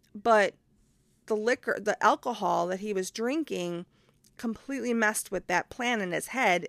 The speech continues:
and then he probably never even gave it a thought to knock on his sister's window. So, again, you know, it really could go either way.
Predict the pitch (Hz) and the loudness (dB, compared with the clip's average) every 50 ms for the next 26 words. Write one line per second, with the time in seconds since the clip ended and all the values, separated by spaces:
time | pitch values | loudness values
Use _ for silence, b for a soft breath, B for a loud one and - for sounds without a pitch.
0 | - - 202 196 202 202 202 196 190 196 196 196 b b b b b - - 233 | -6 -6 -4 -4 -2 -2 -2 -4 -4 -4 -6 -10 b b b b b -10 -8 -8
1 | 233 - - 277 311 330 330 311 294 262 233 254 240 226 220 208 208 233 226 214 | -8 -8 -4 -2 -2 -2 -2 -2 -2 -2 -2 -2 -2 0 -2 -2 -2 -2 -4 -4
2 | 202 208 202 196 196 196 196 196 202 180 185 - _ _ - 190 240 302 - - | -4 -4 -4 -2 0 0 0 0 -2 -6 -6 -8 _ _ 2 2 2 2 0 -4
3 | - 185 180 180 170 170 - - - 165 170 - - - - - - - - - | -8 -6 -4 -4 -4 -4 -6 -8 -8 -8 -8 -10 -10 -10 -12 -10 -12 -12 -12 -10
4 | - - - - - - - - _ _ B B B B B B B B B B | -12 -12 -12 -12 -12 -14 -14 -18 _ _ B B B B B B B B B B
5 | B B - - - 269 262 254 247 240 - - _ _ - _ - 233 226 320 | B B -4 4 6 8 8 8 8 6 2 -6 _ _ -10 _ -4 -2 2 4
6 | 349 294 247 233 240 240 226 233 - - _ _ - _ _ _ _ _ _ - | 6 6 6 6 4 2 -2 -4 -10 -16 _ _ -20 _ _ _ _ _ _ 2
7 | 240 240 233 214 202 226 220 262 269 285 285 - 254 220 226 208 185 175 190 180 | 2 4 4 4 4 4 4 4 2 2 0 -4 -2 0 0 2 2 2 0 -2
8 | 175 175 214 240 202 - - 196 | 0 2 4 4 4 4 2 -2